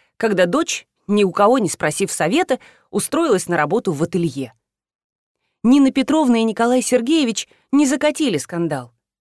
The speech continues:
Они же интеллигентные люди. Поэтому никогда не бьют посуду, не орут,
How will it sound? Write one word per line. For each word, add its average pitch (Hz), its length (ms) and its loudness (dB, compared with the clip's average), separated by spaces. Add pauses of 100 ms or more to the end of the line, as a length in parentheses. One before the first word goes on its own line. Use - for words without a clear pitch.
(120)
Они 151 240 -10
же 147 140 -4
интеллигентные 214 800 0
люди. 269 480 -4 (580)
Поэтому 196 640 -2 (320)
никогда 233 340 0
не 330 140 4
бьют 139 260 -6
посуду, 285 500 -8 (240)
не 220 140 2
орут, 160 480 -2